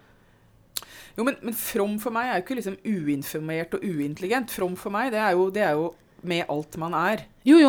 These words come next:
Speaker 2: men du kommer jo til teksten med de-, med den forforståelsen at nå skal du få deg et oppbyggelig ord.
Speaker 1: Mm.
Speaker 2: Eh, det er derfor du, det er derfor
Speaker 1: Mm.
Speaker 2: du går til den.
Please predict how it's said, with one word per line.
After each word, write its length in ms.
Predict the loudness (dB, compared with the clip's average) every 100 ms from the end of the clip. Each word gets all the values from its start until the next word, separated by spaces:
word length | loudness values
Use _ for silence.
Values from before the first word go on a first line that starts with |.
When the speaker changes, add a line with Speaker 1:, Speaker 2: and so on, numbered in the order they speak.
| 8
Speaker 2:
men 80 |
du 60 | 4
kommer 320 | 2 0 0
jo 60 | 0
til 140 | 0 0
teksten 400 | -2 -2 0 2
med 200 | 2 0 -2
de-, 80 | -2
med 500 | 2 4 4 4 2 -6 -16 -8
den 400 | 0 2 4 0
forforståelsen 760 | 2 0 2 0 0 0 -2 -2 -2
at 100 | 2
nå 220 | 4 2
skal 220 | 0 -2
du 60 | -4
få 240 | -2 2 2 2
deg 240 | 0 0
et 100 | -4
oppbyggelig 460 | -10 -6 -4 0 4
ord. 240 | 10 10 10 0
Speaker 1:
Mm. 320 | -6 -4 -6 -8 _ _ -2
Speaker 2:
Eh, 540 | 2 2 0 -2 -6 -12 -20 -20 -20 -8
det 100 | 0
er 60 | 2
derfor 320 | 2 -2 2
du, 40 | 4 4 4
det 80 | 4
er 100 | 4
derfor 280 | 0 2
Speaker 1:
Mm. 40 | 4
Speaker 2:
du 40 |
går 180 | 4 4
til 80 | 2
den. 160 | 0